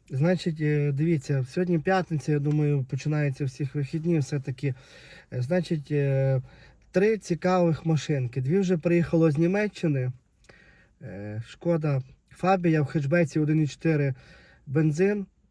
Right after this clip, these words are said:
Значить, е, Dacia Л-, Logan. І в кінці буде третя машинка, огляд в Німеччині там зробив нас, е,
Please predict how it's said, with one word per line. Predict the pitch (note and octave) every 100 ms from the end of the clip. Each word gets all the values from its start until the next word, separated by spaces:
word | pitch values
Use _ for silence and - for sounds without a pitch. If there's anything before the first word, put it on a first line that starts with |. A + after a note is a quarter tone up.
| _ _ _ _ _ - _ _ - - - - - _ -
Значить, | B2+ D3 E3 C3+ C#3+
е, | C#3 C#3
Dacia | C#3+ F3+ - F3+ E3+
Л-, | F3 E3 D#3+ D3+
Logan. | D3 F#3 G3 D#3+ B2 A#2 _ _ _ _ _ _ - _ _ _ _ -
І | C#3+ D3 D3+ D3 D3 D3 C#3 - _ _ _ _ _ _ _ _ _ _ _ _ _ _
в |
кінці | - F3+ - A#3+
буде | A3+ F#3 F3
третя | D#3 F#3 E3+ E3+
машинка, | E3+ F#3+ A3+ F3+ E3
огляд | F3+ E3+ D3
в |
Німеччині | D#3 D3+ B2+ - C3 C3
там | B2+ B2
зробив | A#2+ A#2 B2+ A#2+
нас, | A#2+ -
е, | B2 A#2+